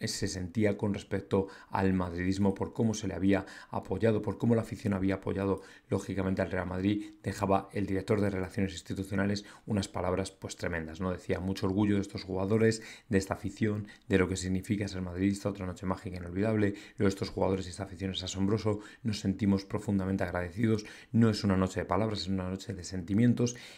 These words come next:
Luego continuaba, "Va para todos los madridistas del mundo y de todos los que han hecho el camino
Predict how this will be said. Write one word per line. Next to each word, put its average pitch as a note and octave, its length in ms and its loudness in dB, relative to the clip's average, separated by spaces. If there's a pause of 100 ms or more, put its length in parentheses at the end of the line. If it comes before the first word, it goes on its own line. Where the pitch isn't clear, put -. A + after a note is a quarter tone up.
(120)
Luego F#2+ 160 4
continuaba, F#2+ 440 2
"Va G2+ 200 4
para F2+ 260 -2
todos G#2 180 2
los F2+ 140 -4
madridistas F#2 600 2
del E2+ 180 -2
mundo C3 440 4
y A2 100 2
de F#2 120 0
todos B2 380 0
los G2 160 -6
que G#2+ 120 0
han G2 60 2
hecho G2+ 180 0
el G2 60 -4
camino G2+ 420 2